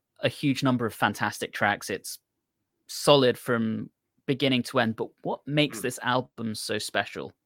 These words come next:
Speaker 1: do you think?
Speaker 2: I think there is, gosh, I, you know, that's hard to say. I think that there is sort of like a,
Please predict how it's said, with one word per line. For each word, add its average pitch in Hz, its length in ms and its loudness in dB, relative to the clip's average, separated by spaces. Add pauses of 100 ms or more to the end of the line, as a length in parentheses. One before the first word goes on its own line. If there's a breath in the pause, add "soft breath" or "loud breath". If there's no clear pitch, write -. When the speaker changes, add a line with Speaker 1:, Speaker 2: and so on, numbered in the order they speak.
(220)
Speaker 1:
do 98 120 -14
you 104 60 -8
think? - 420 -10 (1200 loud breath)
Speaker 2:
I 190 200 2
think 127 520 6
there 117 400 4
is, 104 640 0 (320)
gosh, - 320 -4
I, 135 140 -4
you 143 120 4
know, 139 140 4
that's 135 180 2
hard 135 220 4
to 120 60 -4
say. 92 400 2 (100)
I 123 120 6
think 139 340 4
that 107 200 2
there 113 220 6
is 107 300 2
sort 123 240 4
of 107 120 -2
like 101 300 -2
a, 95 460 -2